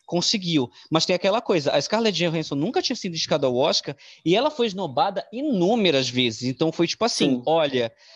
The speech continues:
Speaker 1: vamos lá, vamos dar duas indicações ao Oscar dela, porque ela já merecia ter sido indicada umas quatro vezes.
Speaker 2: É,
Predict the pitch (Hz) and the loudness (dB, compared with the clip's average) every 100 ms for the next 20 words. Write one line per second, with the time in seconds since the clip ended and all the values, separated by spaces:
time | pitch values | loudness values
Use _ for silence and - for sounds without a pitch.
0 | - _ 131 175 180 175 147 127 127 160 | -20 _ -4 0 0 0 -2 -12 -2 0
1 | 220 190 151 190 240 208 185 185 160 160 | 2 0 2 2 2 0 0 0 0 0
2 | 139 131 123 120 - 117 113 131 185 170 | 2 2 2 2 0 -2 0 2 2 0
3 | - 143 143 156 165 170 - 180 185 185 | 0 0 2 2 2 2 0 -2 -4 -2
4 | 180 190 180 190 - 180 185 247 269 208 | 0 2 0 0 2 2 2 0 2 2
5 | 117 - - _ _ _ _ _ 190 156 | 0 -10 -14 _ _ _ _ _ 0 2
6 | 98 113 | 0 -6